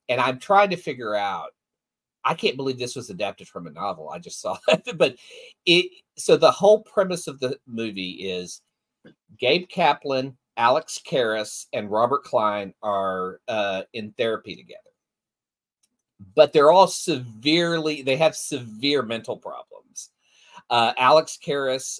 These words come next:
uh, thinks his mom is still alive. And Robert Klein has multiple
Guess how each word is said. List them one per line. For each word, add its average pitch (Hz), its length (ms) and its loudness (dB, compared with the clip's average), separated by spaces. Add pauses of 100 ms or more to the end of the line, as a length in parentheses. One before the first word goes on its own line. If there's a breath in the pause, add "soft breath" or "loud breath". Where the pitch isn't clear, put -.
(140)
uh, 107 340 -2 (220)
thinks 127 320 -10
his 110 300 -8
mom 110 300 -4
is 123 100 -12
still 127 300 -4
alive. 87 500 -8 (800)
And 110 200 -4
Robert 139 300 2
Klein 156 320 0
has 127 240 -4
multiple 127 560 -4